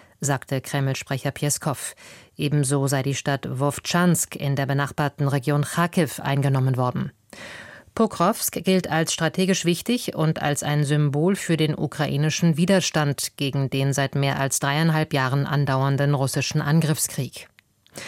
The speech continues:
Die Angaben lassen sich nicht unabhängig überprüfen. Aus Kiew gibt es bisher keine Stellungnahme.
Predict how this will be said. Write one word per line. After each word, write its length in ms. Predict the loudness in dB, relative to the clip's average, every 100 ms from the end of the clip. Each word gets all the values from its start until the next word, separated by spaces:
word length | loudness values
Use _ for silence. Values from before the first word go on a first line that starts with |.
| -14 -16 -20 -14 -4
Die 100 | 2
Angaben 400 | 6 6 6 4
lassen 300 | 4 4 2
sich 160 | 2
nicht 240 | 2 0 2
unabhängig 800 | 4 4 2 0 -2 -4 -4 -2
überprüfen. 640 | 0 0 0 0 -2 -4 _ _ -18 -18 -18 -12 -2
Aus 220 | -2 0
Kiew 340 | 2 2 2 0
gibt 240 | -6 -2
es 140 | -4 -2
bisher 340 | -2 0 0
keine 400 | 0 -2 0 0
Stellungnahme. 720 | 0 2 4 4 4 0 -4